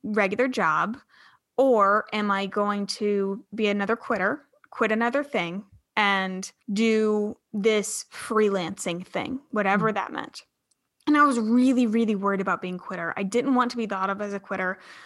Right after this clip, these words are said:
Speaker 1: I was like, "Why can't I commit to one thing? Why can't I, I just be normal? Why can't I do what other people are doing and they have these jobs and they've got their life together? Why can't I figure this out?"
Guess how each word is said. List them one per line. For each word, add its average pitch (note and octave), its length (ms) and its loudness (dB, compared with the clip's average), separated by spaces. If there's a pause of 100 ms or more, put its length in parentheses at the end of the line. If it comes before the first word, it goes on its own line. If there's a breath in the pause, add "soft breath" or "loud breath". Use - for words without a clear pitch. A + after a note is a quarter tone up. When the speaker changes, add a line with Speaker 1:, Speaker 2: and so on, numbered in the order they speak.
(160 loud breath)
Speaker 1:
I - 60 2
was G#3 180 0
like, F3+ 280 -6 (260 soft breath)
"Why A#3 300 4
can't B3 240 0
I G#3 60 0
commit G#3 300 -2
to G#3 120 -8
one F#3+ 160 -4
thing? F#3 260 -6
Why G#3 160 4
can't G#3+ 400 -4
I, F#3+ 400 -2
I G3 120 -2
just G3 640 0
be G3 140 -4
normal? F#3 380 -4
Why G3 260 0
can't G3 380 -8
I F#3 140 -4
do G3 340 -2
what F#3+ 180 -2
other F#3+ 160 -6
people F#3+ 540 -6 (420 loud breath)
are G#3+ 80 4
doing A3 640 2
and G3 160 -2
they F#3 80 -4
have F#3+ 280 -4
these G#3 180 -4
jobs A#3 520 2
and F#3+ 140 -2
they've F#3+ 180 -4
got G3+ 340 0
their A3 140 -2
life F#3+ 320 0
together? F3 460 -4
Why G3+ 320 -2
can't G3 220 -6
I F#3 80 -6
figure F#3+ 220 -10
this F#3+ 160 -6
out?" A#3+ 200 2